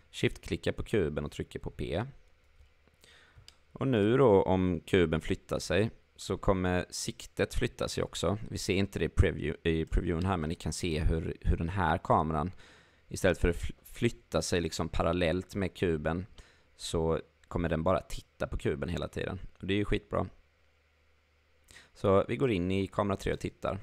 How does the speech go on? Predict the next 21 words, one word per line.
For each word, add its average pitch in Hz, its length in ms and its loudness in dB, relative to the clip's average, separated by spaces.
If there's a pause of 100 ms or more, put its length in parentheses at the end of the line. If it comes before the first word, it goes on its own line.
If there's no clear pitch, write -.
Perspektiv, 107 760 -2 (520)
eh, 85 420 -4
scen - 380 -6
tre. 110 420 -2 (1400)
Och 80 140 -2
så 78 360 -2 (340)
börjar 80 240 0
vi 78 80 0
titta - 320 -6
från, 71 380 -2
eh, 58 180 -4 (600)
frame 80 420 0
hundra 80 300 -2
här. 85 220 0 (3250)
Så. 95 580 0 (960)
Den 85 140 -8
tittar - 300 -2
hela 85 260 4
tiden 78 220 -2
mot 76 140 -8
kuben. 85 240 0